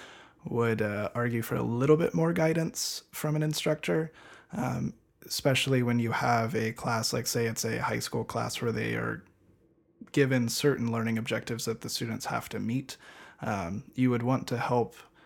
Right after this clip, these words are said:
sort of nudge them in the right direction, but you would still let them, uh, be the ones to introduce sort of, like,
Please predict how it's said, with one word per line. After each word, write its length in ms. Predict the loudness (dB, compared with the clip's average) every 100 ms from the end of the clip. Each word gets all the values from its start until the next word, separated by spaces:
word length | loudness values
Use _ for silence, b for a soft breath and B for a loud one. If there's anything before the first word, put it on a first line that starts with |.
| b
sort 220 | -4 0 2
of 120 | 2
nudge 580 | 2 4 4 2 0 0
them 420 | 2 2 2 0
in 220 | -2 0 0
the 80 |
right 200 | 2 0
direction, 580 | 2 2 2 2 0 2
but 180 | 2 2
you 80 | 2
would 120 | 0
still 400 | 2 4 4 4
let 200 | 0 -2
them, 640 | -4 -2 2 2 2 0 -4 b b b b _ -6
uh, 240 | -4 -2
be 120 | 0
the 120 | 0 2
ones 280 | 2 0
to 140 | -2 -2
introduce 800 | -2 -2 -2 -2 -2 -2 -2 -4 -10 _ _ _ _ _ _ _ -20 -20 _ _ _ -6
sort 140 | -2
of, 280 | -2 -2 -4
like, 220 | -4 -4